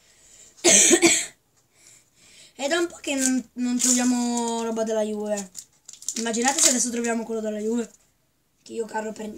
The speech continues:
parlo per niente. Boh, non lo so. <gasps> Ho visto brillare! Ho visto brillare! <coughs> Lucas Castro. Mario,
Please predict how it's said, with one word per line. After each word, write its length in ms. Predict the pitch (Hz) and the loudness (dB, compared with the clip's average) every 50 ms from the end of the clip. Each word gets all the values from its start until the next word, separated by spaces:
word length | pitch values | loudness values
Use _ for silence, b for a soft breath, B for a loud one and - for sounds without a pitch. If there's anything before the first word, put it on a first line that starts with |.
| - - - | -16 -16 -14
parlo 220 | 220 214 214 214 | -12 -10 -10 -10
per 160 | 202 220 202 | -10 -12 -12
niente. 480 | 202 208 214 226 240 240 - 208 190 _ _ _ _ _ _ _ _ _ _ _ _ _ _ _ _ _ | -10 -10 -8 -8 -8 -8 -10 -14 -16 _ _ _ _ _ _ _ _ _ _ _ _ _ _ _ _ _
Boh, 100 | - 247 | -16 -14
non 120 | 214 226 277 | -12 -12 -12
lo 60 | 311 | -12
so. 160 | - - - _ _ _ _ | -14 -16 -18 _ _ _ _
<gasps> 80 | - - | -20 -14
Ho 540 | 392 381 - 622 339 359 359 740 740 - - _ _ | -10 -8 -8 -6 -8 -8 -10 -10 -14 -16 -20 _ _
visto 260 | - 247 247 - 349 | -8 -6 -4 -4 -2
brillare! 760 | 370 392 392 359 330 330 359 370 349 339 349 349 349 349 - _ _ _ _ | 2 4 4 6 6 4 4 2 2 2 2 2 0 -2 -4 _ _ _ _
Ho 100 | - 466 | -10 -8
visto 260 | 523 640 - - 640 640 640 640 640 605 571 539 554 571 587 587 605 605 587 554 466 - _ _ _ _ _ | -8 -8 -8 -4 0 4 4 4 4 4 0 0 -2 -2 -4 -4 -4 -4 -4 -4 -6 -8 _ _ _ _ _
brillare! 120 | - - - - - - - _ _ _ _ _ B B B B B B B B B B B B B B _ _ | -16 -14 -14 -16 -18 -20 -20 _ _ _ _ _ B B B B B B B B B B B B B B _ _
<coughs> 800 | - - - - - 359 359 370 359 - - - - - - _ _ _ _ _ B B B B B B B B B B B B B B B B B B | 4 6 6 6 6 6 6 6 6 4 4 2 -2 -6 -12 _ _ _ _ _ B B B B B B B B B B B B B B B B B B
Lucas 440 | - 285 370 370 - 349 330 - - | -2 0 2 4 4 4 4 4 2
Castro. 600 | - 240 214 190 202 - - - 226 208 196 196 - _ _ _ _ _ _ _ _ _ _ _ _ _ _ _ _ _ _ _ _ _ _ _ _ _ _ _ _ _ _ _ _ _ - - - - _ _ _ _ _ _ _ _ _ _ _ _ _ _ _ | 0 -2 -2 -2 -2 -4 -4 -6 -8 -12 -14 -14 -18 _ _ _ _ _ _ _ _ _ _ _ _ _ _ _ _ _ _ _ _ _ _ _ _ _ _ _ _ _ _ _ _ _ -20 -20 -20 -20 _ _ _ _ _ _ _ _ _ _ _ _ _ _ _
Mario, 680 | - 220 262 302 320 320 320 330 320 320 320 311 - - | -6 0 2 4 4 4 4 4 4 4 4 2 0 -6